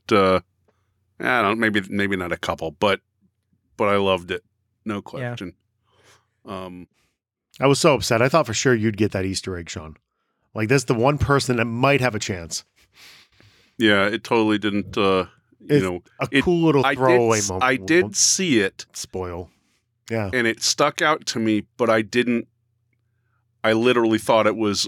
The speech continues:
Speaker 1: a reference to earlier in the se-,
Speaker 3: Yeah.
Speaker 1: like, it didn't, it didn't hit it for me. But, I mean, you gotta remember,
Speaker 3: Well, well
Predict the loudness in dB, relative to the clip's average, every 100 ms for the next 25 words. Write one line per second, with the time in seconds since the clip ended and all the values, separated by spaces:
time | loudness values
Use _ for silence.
0 | -4 0 0 0 -2 -4 -4 -6 -4 -2
1 | -2 -4 -4 -6 -6 -4 -2 0 0 0
2 | 0 -2 -6 -2 -2 -2 -2 -4 -4 -8
3 | -2 0 2 0 -4 -20 -20 -4 0 2
4 | 2 2 0 -4 _ _ -6 -6